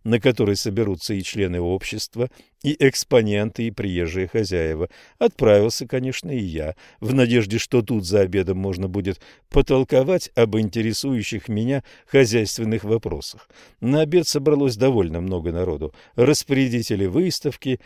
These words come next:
члены нашего сельскохозяйственного общества, постоянно живущие в городе, некоторые из экспонентов,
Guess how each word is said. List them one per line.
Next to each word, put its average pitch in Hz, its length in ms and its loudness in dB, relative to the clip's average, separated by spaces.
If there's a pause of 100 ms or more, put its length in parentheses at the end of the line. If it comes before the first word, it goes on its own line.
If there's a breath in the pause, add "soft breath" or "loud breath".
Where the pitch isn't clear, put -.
(140)
члены 113 440 0
нашего 95 420 -2
сельскохозяйственного 90 1200 -4
общества, 123 800 0 (300 loud breath)
постоянно 117 680 2
живущие 104 560 -2
в 95 100 -10
городе, 92 480 -2 (180 soft breath)
некоторые 131 600 2
из 104 340 -4
экспонентов, 147 960 0